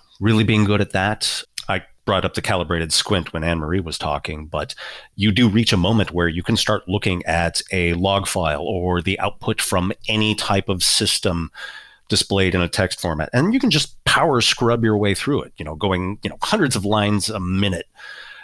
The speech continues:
And you can see what normal looks like real fast. You'll be greeted with normal very well. But the calibrated squint, you can kind of back off a little bit, and then you're just looking for lines that don't look like and match the patterns of normal. Those are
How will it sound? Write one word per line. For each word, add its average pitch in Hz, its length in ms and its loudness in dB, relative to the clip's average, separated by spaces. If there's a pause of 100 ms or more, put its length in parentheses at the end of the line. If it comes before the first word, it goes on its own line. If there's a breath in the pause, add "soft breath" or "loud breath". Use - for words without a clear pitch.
(140)
And 98 380 2
you 120 120 2
can 254 120 4
see 262 160 4
what 131 260 0
normal 113 380 2
looks - 180 -4
like 90 240 0
real 110 180 2
fast. - 460 -2
You'll 113 120 0
be 107 80 0
greeted 113 360 2
with 95 140 -4
normal 90 300 -2
very 92 300 0
well. 78 480 -4
But 92 200 -4
the - 60 -16
calibrated 135 460 2
squint, - 340 0
you 104 40 -10
can 104 80 -8
kind 123 160 -2
of - 60 -10
back 131 240 2
off 151 220 2
a 127 40 -2
little 113 240 0
bit, 104 240 -2
and 110 100 0
then 120 140 2
you're 156 80 2
just 170 180 -2
looking 226 220 0
for 170 120 0
lines 151 340 0
that 139 160 0
don't 123 260 0
look 131 320 -6
like 104 240 0
and 104 140 0
match 104 260 0
the - 80 -6
patterns 98 480 0
of 98 240 -2
normal. 101 500 -2 (460 loud breath)
Those 139 360 0
are 90 400 -2